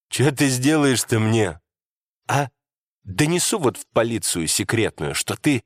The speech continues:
итальянский шпион». Отрицать это Моранди не стал.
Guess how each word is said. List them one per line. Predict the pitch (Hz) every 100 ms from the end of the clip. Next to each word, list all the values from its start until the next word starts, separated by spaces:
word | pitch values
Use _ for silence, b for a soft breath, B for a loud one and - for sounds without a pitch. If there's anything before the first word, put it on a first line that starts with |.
| _ -
итальянский | - 143 127 147 127 - 143
шпион». | 120 - - 156 101 73 69 _ _ _ _ _ _ -
Отрицать | - 143 175 - - 190
это | 147
Моранди | 135 123 135 104
не | 98 82
стал. | - 73 64 -